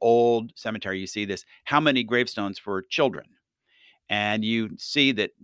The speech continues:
no matter whether it was somebody was rich or poor, they couldn't do anything about the fact that if they had six kids, perhaps two or three of them might not survive to adulthood. You just look at that alone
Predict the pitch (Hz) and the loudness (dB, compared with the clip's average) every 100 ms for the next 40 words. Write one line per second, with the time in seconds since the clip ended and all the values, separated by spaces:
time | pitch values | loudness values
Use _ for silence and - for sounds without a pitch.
0 | - 101 110 113 113 113 110 104 101 95 | -16 -6 -2 0 2 2 2 0 -4 -6
1 | 104 101 95 95 - _ 98 117 117 - | -6 -4 -6 -8 -8 _ -2 0 0 -2
2 | 98 - - 143 127 110 98 98 95 - | -6 -8 -6 0 4 4 4 2 0 -6
3 | 113 101 98 - - 123 120 117 113 - | _ -10 -10 -10 -6 -2 0 0 -4 -6
4 | 110 101 107 113 - 101 101 85 90 92 | -8 -4 -4 -4 -4 -4 -4 -4 -2 -2
5 | 95 82 - 92 95 - 87 85 _ _ | -2 -8 -6 -2 -2 -4 -10 -10 _ _
6 | _ 80 85 95 101 82 92 87 - - | _ -4 0 2 2 0 -2 -2 -8 0
7 | 113 98 90 85 - - _ - 87 95 | 2 2 -2 -6 -8 -8 _ -10 -2 2
8 | 92 95 - - - - - 104 98 95 | 2 2 -2 -6 -8 -10 -6 -2 2 2
9 | 90 - 78 76 117 113 98 82 90 92 | 2 0 -4 -2 4 4 4 2 -2 -4
10 | - 90 - 90 90 90 - 87 82 98 | -4 -8 -6 -6 -4 -4 -4 -6 -2 0
11 | 101 - 87 82 - - - - - 175 | 0 -2 -6 -6 -12 -20 -20 -10 0 4
12 | - 156 185 180 127 139 139 110 107 123 | 4 4 0 0 -2 0 0 0 -2 0
13 | 147 170 104 87 85 | 2 2 0 -4 -12